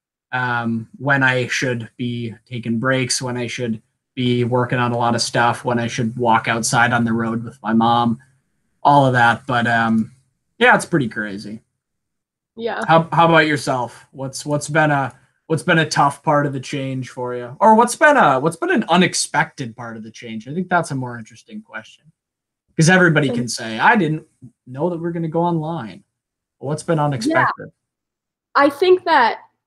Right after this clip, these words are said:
Speaker 2: um, what was unexpected was, like, the smooth transition into online. I didn't really think it would go that well. Like, I thought last week was kinda gonna be, like, up in the air, like,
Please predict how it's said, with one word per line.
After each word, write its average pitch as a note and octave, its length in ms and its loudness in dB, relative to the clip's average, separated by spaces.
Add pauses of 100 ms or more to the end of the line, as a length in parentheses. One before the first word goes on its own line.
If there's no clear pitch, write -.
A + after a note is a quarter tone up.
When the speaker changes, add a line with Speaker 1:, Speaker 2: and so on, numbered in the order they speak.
(120)
Speaker 2:
um, A3+ 540 -2 (520)
what B3 340 -6
was A#3+ 260 -2 (500)
unexpected B3+ 800 2
was, A#3+ 200 4
like, A#3 280 -2
the A3+ 200 4
smooth A#3 420 0
transition A3+ 720 0
into B3+ 260 0
online. B3+ 500 2
I A#3+ 120 4
didn't A#3 220 4
really B3 300 0
think A3+ 540 -2 (320)
it A3 140 -2
would G3 200 4
go G#3+ 260 4
that G#3+ 300 0
well. G#3+ 400 0
Like, A#3+ 200 2
I - 120 -4
thought A#3 300 2
last A3 340 0
week A3+ 160 -2
was A3+ 180 -2
kinda A3 340 0
gonna A3 200 0
be, G#3+ 160 -2
like, G#3 280 -2
up A3 180 -2
in A3 120 2
the A3 140 2
air, G#3+ 240 2
like, A3 360 -4